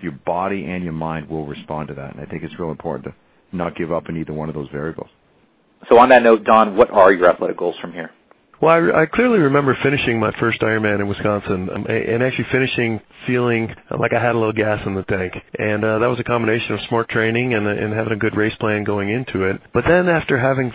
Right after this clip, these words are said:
Speaker 3: finished the first one, it was kind of like, "Okay, how can we get to the ultimate in this?"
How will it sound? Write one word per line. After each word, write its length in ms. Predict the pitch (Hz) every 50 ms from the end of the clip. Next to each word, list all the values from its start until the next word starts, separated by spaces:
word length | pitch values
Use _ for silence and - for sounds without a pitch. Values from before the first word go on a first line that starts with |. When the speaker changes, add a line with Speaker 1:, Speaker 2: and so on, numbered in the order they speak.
| - -
Speaker 3:
finished 260 | 135 135 127 117 - - _ -
the 60 | - -
first 240 | 120 120 117 - -
one, 380 | 101 101 101 98 98 101 120 - _
it 140 | - 113 113 -
was 160 | 117 110 101 - - _ -
kind 220 | 110 117 117 113 117
of 100 | 107 110
like, 320 | 104 104 104 98 - - _ _ _ _ _ _
"Okay, 480 | - 113 113 - 104 98 95 95 95 - - - _ _ _ _ _ _ -
how 180 | 110 110 113
can 180 | 113 - 120 113
we 80 | 110 101
get 160 | 110 101 - -
to 80 | 110
the 140 | 101 104 98
ultimate 360 | 101 101 - - 95 95 -
in 100 | - 92
this?" 160 | 92 87 85